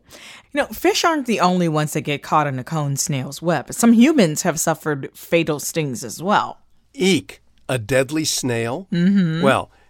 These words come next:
Speaker 2: how many <laughs> different kinds of snails are there?
Speaker 1: Well, there are more than a hundred and fifty thousand species of 'em, and they vary from tiny to almost a foot long.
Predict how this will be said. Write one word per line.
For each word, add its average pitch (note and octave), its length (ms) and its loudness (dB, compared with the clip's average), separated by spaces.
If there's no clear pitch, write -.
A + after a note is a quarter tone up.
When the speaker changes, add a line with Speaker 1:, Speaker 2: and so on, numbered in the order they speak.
Speaker 2:
how D#3+ 240 2
many F#3+ 260 4
<laughs> C#3 140 -6
different F#3 300 -2
kinds E3+ 260 -2
of E3 100 -6
snails F#3+ 380 -2
are G3 220 0
there? C#3 240 -8
Speaker 1:
Well, A#3 260 6
there F#3 200 0
are F3 40 4
more F3+ 200 4
than F#3 160 0
a E3 60 2
hundred F#3+ 280 2
and D#3+ 140 -4
fifty F3 240 -4
thousand D3 420 0
species - 580 -4
of C3 160 -4
'em, F3 140 -4
and G#3 160 8
they A3 120 8
vary G#3 480 2
from C#3+ 280 -12
tiny B3 520 2
to G#3+ 120 0
almost G3 560 2
a F3 80 -6
foot - 280 -8
long. F#3+ 380 0